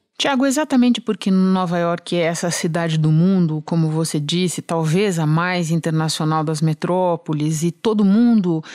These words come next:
é, tendo ou não visitado, tem referências visuais muito, é, fortes de Nova York,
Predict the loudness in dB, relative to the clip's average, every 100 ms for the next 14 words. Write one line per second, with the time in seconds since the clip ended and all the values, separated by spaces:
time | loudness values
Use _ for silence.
0 | -18 -6 -4 -4 0 4 4 4 2 2
1 | 2 2 0 2 0 0 -2 -2 0 0
2 | -2 0 0 2 0 0 0 0 0 0
3 | 2 0 2 0 0 0 2 4 6 4
4 | 2 0 2 2 0 -2 -2 0 -2 -4
5 | 0 0 0 -2 -4 -4 -2 0 0 0
6 | 0 0 -2 -8